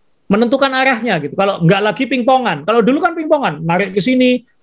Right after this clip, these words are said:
narik ke sini, narik ke sini. Ini nggak. Ini, ini ada nggak. Nanti ke depannya F one kayak gini gitu.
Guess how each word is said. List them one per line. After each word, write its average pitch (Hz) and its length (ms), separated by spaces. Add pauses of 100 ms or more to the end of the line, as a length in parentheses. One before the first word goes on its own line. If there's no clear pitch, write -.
narik 208 240
ke 220 80
sini, 240 400
narik 208 320
ke 220 80
sini. 233 240
Ini 262 160
nggak. 151 160
Ini, 226 220 (580)
ini 214 160
ada 180 320
nggak. 170 320
Nanti 202 240
ke 220 80
depannya 247 560
F 190 240
one 220 80
kayak 175 240
gini 123 320
gitu. 113 80